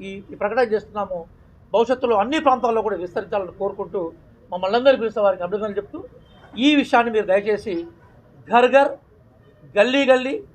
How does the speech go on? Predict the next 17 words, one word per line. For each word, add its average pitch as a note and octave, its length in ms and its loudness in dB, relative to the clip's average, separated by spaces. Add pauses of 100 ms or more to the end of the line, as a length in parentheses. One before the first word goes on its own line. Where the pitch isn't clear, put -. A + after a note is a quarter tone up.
(340)
గాం G#3+ 240 2
గాం, D#3+ 120 0 (480)
మీరు G#3 120 -4
ప్రతి G#3+ 260 -2
ఇంటికి D4 560 -2 (140)
ఈ G#3 80 -10
ఉచిత G3+ 240 -2
కోచింగ్ A#3+ 380 0
ఇస్తారన్న G#3+ 320 -4
విషయాన్ని, A3+ 400 -4 (760)
అట్లాగే A#3 240 0
ప్రతి A#3+ 280 -2
వాడకి C#4 520 2
ఉచిత C4 240 -4
కోచింగ్ A#3 340 -2
ఇస్తారన్న G3+ 300 -4
విషయాన్ని, G#3+ 380 -6